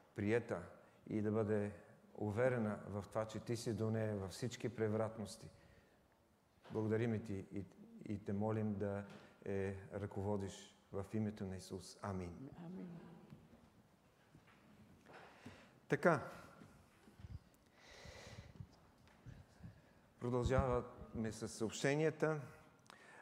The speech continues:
Speaker 1: Както вече, а, сте прочели в бюлетина, който е за месец юли и август, той е един бюлетин,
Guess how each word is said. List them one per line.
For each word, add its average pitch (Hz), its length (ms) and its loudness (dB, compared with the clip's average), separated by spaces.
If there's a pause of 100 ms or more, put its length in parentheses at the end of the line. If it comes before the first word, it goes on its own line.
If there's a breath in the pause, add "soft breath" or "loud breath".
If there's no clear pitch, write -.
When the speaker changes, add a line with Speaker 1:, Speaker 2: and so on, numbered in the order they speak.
(220 loud breath)
Speaker 1:
Както 139 760 6 (360)
вече, 110 600 2
а, 104 80 -2 (800 loud breath)
сте - 200 -4
прочели 147 600 4
в 110 220 2
бюлетина, 139 920 0
който 113 380 2
е 101 80 2
за 95 200 -2
месец 101 560 -4
юли 107 260 6
и 95 100 2
август, 131 500 0
той 101 140 4
е - 20 0
един 101 240 0
бюлетин, 127 480 0